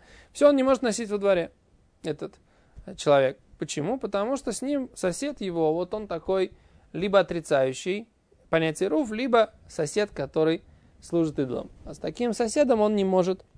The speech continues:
носить по двору. Раби Элиэзер бен Яаков омер. Раби Элиэзер бен Яаков говорит не так. «Леолам эйно осер», ни-, э,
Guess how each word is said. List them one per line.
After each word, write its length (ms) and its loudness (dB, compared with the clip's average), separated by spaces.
носить 460 -2
по 80 4
двору. 320 0
Раби 180 8
Элиэзер 220 8
бен 100 4
Яаков 400 6
омер. 560 6
Раби 140 0
Элиэзер 180 0
бен 80 2
Яаков 200 4
говорит 200 6
не 120 0
так. 280 2
«Леолам 440 4
эйно 280 0
осер», 380 4
ни-, 260 -4
э, 540 0